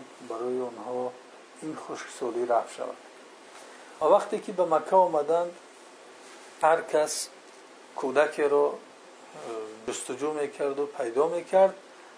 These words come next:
و برای همهٔ آن زنها پیامبر صلی الله علیه و سلم پیشکش شد و کسی از زنها آن را نگرفت. چرا؟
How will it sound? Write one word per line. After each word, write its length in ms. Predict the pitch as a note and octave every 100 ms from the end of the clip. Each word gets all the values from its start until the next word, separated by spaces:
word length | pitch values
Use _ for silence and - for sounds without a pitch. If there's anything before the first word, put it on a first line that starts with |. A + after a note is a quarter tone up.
| - - - B2
و 120 | C3+
برای 520 | C#3 D3+ F3+ G#3+ G#3 F3+
همهٔ 720 | - - F3+ G#3 A3+ A#3 A3+
آن 220 | F3+ F#3+
زنها 420 | E3+ E3 D#3 C#3 F3+
پیامبر 440 | F3+ C#3+ C#3 D#3+
صلی 240 | D#3+ D3+
الله 200 | C3 B2
علیه 140 | A#2+ A#2+
و 40 |
سلم 380 | A2 B2+ C3+ C#3+
پیشکش 640 | - A#2+ A2 - - D#3+ D#3
شد 420 | - - F3 F3 - - - - - - A#2 A2+
و 80 | A#2 - -
کسی 260 | E3+ -
از 280 | D#3+ C#3+ B2
زنها 560 | B2 A#2+ A2+ C#3 D3+ D3+ - - - - -
آن 260 | C#3+ C3+ B2
را 260 | B2+ B2+ B2 A#2
نگرفت. 600 | C3 B2+ A2 G#2 G2 - - - - - -
چرا؟ 460 | - D3+ F3 F#3